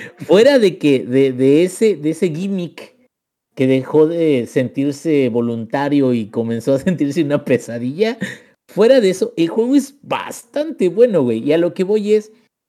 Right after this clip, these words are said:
Speaker 2: no fue bueno inmediatamente. Cada uno de los D L Cs que sacó, sacó Contraption, sacó Workshop, sacó, este, el de Automatron, sacó el
Speaker 1: Ujú.
Speaker 2: de, o,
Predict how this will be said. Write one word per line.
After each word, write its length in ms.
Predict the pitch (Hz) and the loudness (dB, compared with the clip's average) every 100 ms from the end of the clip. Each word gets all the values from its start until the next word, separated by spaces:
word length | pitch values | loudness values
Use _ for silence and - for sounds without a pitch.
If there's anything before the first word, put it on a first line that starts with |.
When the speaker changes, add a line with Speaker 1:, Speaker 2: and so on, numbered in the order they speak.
| _ | _
Speaker 2:
no 260 | 143 170 202 | -4 -2 0
fue 180 | 220 | 2
bueno 520 | 208 190 185 185 - _ _ _ | 2 0 -4 -6 -8 _ _ _
inmediatamente. 920 | - 156 156 151 - 143 139 131 101 _ _ _ _ _ - 127 | -6 -2 2 2 0 -4 -6 -8 -12 _ _ _ _ _ -20 -2
Cada 240 | 170 185 | 0 2
uno 180 | 196 196 | 0 2
de 100 | 175 | 2
los 160 | 147 131 | 0 0
D 80 | 151 | 0
L 120 | 156 | 0
Cs 220 | 165 151 | -4 -4
que 100 | 156 | -6
sacó, 340 | 147 131 143 | -6 -6 -6
sacó 280 | 143 127 127 | -4 -4 -4
Contraption, 600 | 127 123 139 135 - 139 | -4 -4 -4 -4 -6 -8
sacó 260 | 123 113 123 | -6 -8 -6
Workshop, 640 | 104 120 147 151 139 131 | -2 2 2 2 0 0
sacó, 540 | 120 107 - 127 120 117 - _ - | 0 -10 -2 2 2 0 -10 _ -8
este, 720 | 117 110 - 117 110 110 113 | -6 -6 -2 0 0 -2 -4
el 100 | 117 | -2
de 440 | 113 110 107 107 | -2 -2 -2 -4
Automatron, 760 | 107 104 113 104 156 175 170 160 | -4 -4 -4 2 4 4 4 0
sacó 480 | - 117 131 131 131 | -4 -4 0 2 4
el 160 | 123 | 2
Speaker 1:
Ujú. 80 | 117 | -2
Speaker 2:
de, 460 | 113 110 107 101 98 _ _ | -2 -2 -4 -6 -12 _ _
o, 80 | - | -2